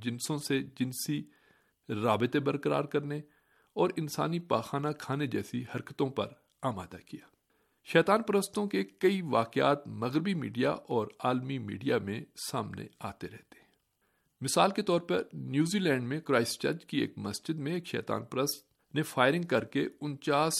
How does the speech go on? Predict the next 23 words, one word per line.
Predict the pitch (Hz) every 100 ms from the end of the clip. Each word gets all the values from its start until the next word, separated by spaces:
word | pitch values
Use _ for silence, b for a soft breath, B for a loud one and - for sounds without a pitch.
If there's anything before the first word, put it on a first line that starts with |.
| -
نمازیوں | 113 98 101 113 131
کو | 151 147
قتل | 123 98
کر | 98
دیا | 87 101
تھا۔ | 101 135 123 _ _
اس | 143 -
جنونی | 127 127 127
قاتل | 120 107 - 160 147
نے | 139 b b b b b -
کیمرے | 135 143 160 170
کے | 170 123
سامنے | - 107 107 131 147 143 _
ٹرپل | 170 170 190
سکس | 170 - - - 202 -
کی | - 165 143 101
جو | 131 151 -
علامت | 123 101 101 147 185
دکھائی | 120 - 101
تھی، | 98 - 156
وہ | 131
ایک | 120
مخصوص | 147 139 - 170 180